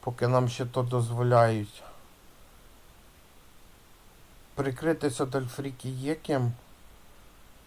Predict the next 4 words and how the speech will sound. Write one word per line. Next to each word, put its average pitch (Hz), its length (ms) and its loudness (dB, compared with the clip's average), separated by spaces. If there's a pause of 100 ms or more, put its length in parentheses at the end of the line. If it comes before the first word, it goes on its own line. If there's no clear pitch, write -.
(500)
Зняти 131 720 2
є. 123 440 0 (2750)
Заблокувати 117 1200 0
є. 180 460 0